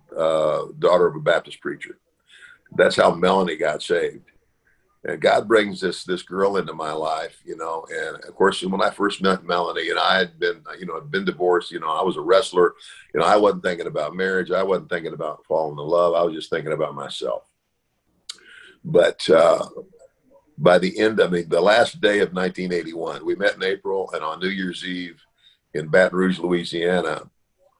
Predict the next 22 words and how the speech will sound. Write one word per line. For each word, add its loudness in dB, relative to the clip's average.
we -4
got 2
married. -4
And, -4
uh, -6
God 6
had 0
brought 6
into 2
my -2
life -2
this -4
wonderful -6
woman -4
who, -8
who 8
along 4
the -6
journey -4
of -6
our 0
life -6